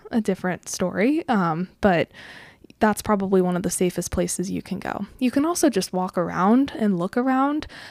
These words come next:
but I find that for myself, and I know a lot of other people, sometimes that can feel a little awkward, especially if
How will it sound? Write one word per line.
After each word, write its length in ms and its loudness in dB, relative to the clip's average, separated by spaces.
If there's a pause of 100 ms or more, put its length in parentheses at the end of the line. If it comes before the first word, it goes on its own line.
but 100 2
I 100 2
find 380 2
that 380 -4
for 140 0
myself, 560 0
and 100 0
I 80 -2
know 200 -2
a 20 -4
lot 180 -4
of 80 -6
other 200 2
people, 380 -2
sometimes 520 -2
that 220 -4
can 160 2
feel 220 4
a 20 4
little 300 0
awkward, 460 2
especially 520 -2
if 180 -2